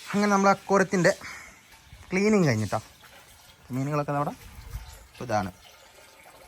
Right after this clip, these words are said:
പിന്നെ രണ്ടു മൂന്ന് ദിവസത്തേക്ക് നല്ല വൃത്തി ഉണ്ടാവും വെള്ളത്തിന്. ഇത്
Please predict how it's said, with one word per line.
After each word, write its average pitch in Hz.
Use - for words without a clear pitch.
പിന്നെ 147
രണ്ടു 185
മൂന്ന് 196
ദിവസത്തേക്ക് 196
നല്ല 175
വൃത്തി 143
ഉണ്ടാവും 113
വെള്ളത്തിന്. 98
ഇത് 139